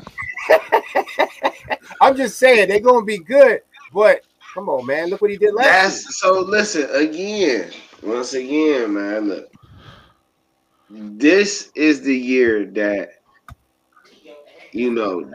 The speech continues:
Speaker 2: they could get respect for making it to the Super Bowl. I think they can because they got that defense,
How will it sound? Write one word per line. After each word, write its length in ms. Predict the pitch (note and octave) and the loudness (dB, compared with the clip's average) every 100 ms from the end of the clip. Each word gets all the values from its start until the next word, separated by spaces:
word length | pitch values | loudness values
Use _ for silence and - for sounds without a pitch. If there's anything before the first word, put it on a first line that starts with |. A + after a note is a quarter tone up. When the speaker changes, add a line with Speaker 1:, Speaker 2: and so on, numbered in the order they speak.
| - | 2
Speaker 2:
they 220 | B2+ D3+ | 4 4
could 400 | D3+ D3 C3 B2 | 2 2 2 2
get 200 | B2+ A#2+ | 0 0
respect 680 | A2+ A2 - A2+ A2 - _ _ _ _ _ _ _ | -4 -8 -6 -4 -4 -6 _ _ _ _ _ _ _
for 420 | - B2+ A2+ G#2+ | -10 -4 -4 -4
making 480 | G2 A2 G#2+ A2 G#2 | -4 -4 -4 -4 -4
it 240 | G2+ F#2 | -4 -6
to 500 | - A#2 G#2 F#2+ F#2 - - - _ _ | -10 -4 -2 -2 -6 -12 -20 -20 _ _
the 160 | F2+ G2+ | -10 -8
Super 320 | - G#2+ F#2 | -6 -8 -10
Bowl. 280 | E2 C#2+ - - - _ - | -14 -16 -18 -20 -20 _ -6
I 160 | G#2+ | -6
think 400 | A#2 A#2+ A2+ G#2 - | -2 -2 -2 -4 -12
they 280 | F2+ G#2+ G#2 | -8 -4 -4
can 420 | - G#2+ F2+ - - | -6 -10 -10 -12 -18
because 480 | F#2+ G2 - D3+ D3 | -12 -8 0 2 2
they 180 | C3 C3 | 2 0
got 260 | B2 B2 A#2+ | 0 -2 -2
that 200 | A#2+ G#2 | -4 -4
defense, 640 | A2 G#2+ G#2 F#2+ E2+ _ | -8 -10 -10 -12 -12 _